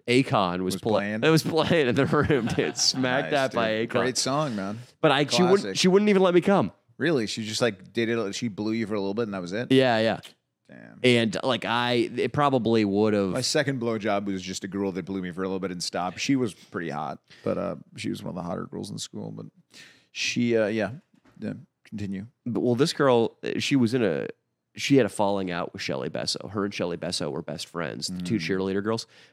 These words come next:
Speaker 1: But then the one that blew me, she went bad. She broke bad, Leo.
Speaker 2: Uh-oh.
Speaker 1: And they started a clan called the Sister Enners.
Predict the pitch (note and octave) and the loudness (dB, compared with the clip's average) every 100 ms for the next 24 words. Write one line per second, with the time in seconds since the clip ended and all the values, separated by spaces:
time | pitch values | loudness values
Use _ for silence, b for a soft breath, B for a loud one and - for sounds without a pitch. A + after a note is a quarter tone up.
0 | b G2 A2 G#2 F#2+ F#2 F#2 G2 G#2+ G#2+ | b 0 2 4 2 -2 -2 0 0 0
1 | E2 F#2 F2+ F2 G2 F#2 - G2 F2+ D#2 | -2 -2 -2 0 0 0 0 0 -2 -4
2 | D#2 F2 - G#2 A2 - - F2+ F2+ D2+ | -6 -4 -4 0 2 0 -2 -2 -2 -4
3 | C#2+ B1+ G1+ G1+ - b b E2 - A2+ | -6 -6 -6 -8 -10 b b -12 0 2
4 | G#2+ - C3 G#2+ - G#2+ G#2 G#2+ A#2 G#2+ | 4 4 4 2 -2 -2 0 -2 0 0
5 | F#2+ F2+ - - A2+ - F2 D2 E2 C#2+ | 0 0 -2 -2 -2 -2 -2 -2 -4 -4
6 | C#2 - | -4 -6